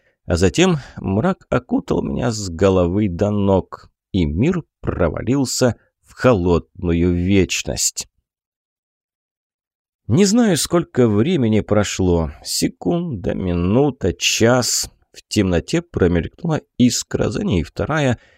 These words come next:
Затем раздалось тихое, едва слышное потрескивание, и голубовато-белые огоньки разогнали непроглядный сумрак, отблесками отразившись на старых покосившихся балках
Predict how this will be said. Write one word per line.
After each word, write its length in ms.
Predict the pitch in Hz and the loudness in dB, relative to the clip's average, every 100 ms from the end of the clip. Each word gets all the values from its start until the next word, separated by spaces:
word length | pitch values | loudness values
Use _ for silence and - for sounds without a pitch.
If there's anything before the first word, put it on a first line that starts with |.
| _ - | _ -6
Затем 380 | 98 143 220 143 | 0 2 2 2
раздалось 540 | 107 107 104 95 - | 0 2 2 2 -4
тихое, 500 | - 165 - 131 113 | -6 -6 -2 2 2
едва 340 | 98 98 101 | 2 4 4
слышное 580 | 90 - 113 - 98 90 | 2 0 0 0 0 0
потрескивание, 1000 | - 87 - 131 160 - 156 147 131 123 | 0 -2 -2 -4 -4 -4 -4 -2 0 -2
и 220 | - 143 | -4 -6
голубовато-белые 1160 | 139 151 165 135 156 190 - 131 127 135 113 98 | -4 -4 -4 -4 -4 -4 -4 -4 -2 0 4 4
огоньки 640 | 90 92 85 - 147 160 - - _ | 4 2 0 -4 -6 -6 -8 -20 _
разогнали 680 | 95 110 147 156 160 190 165 | -2 0 0 -2 -2 -4 0
непроглядный 880 | 120 110 - 110 98 101 92 - 87 | 2 2 2 0 4 2 2 0 -2
сумрак, 640 | - - 160 143 127 - - | -2 -4 -2 0 0 -2 -4
отблесками 720 | 139 170 147 147 - 143 135 | -2 -2 -4 -6 -4 -2 0
отразившись 760 | 113 101 98 104 98 101 87 - | 0 2 0 0 0 0 -2 -2
на 120 | 82 | -2
старых 560 | - - 110 113 101 - | -4 -2 0 0 -2 -4
покосившихся 920 | 95 92 - 92 82 - 80 - 82 | -2 0 0 0 0 -2 -4 -4 -4
балках 600 | 78 117 151 143 131 | -4 -2 -2 -2 -4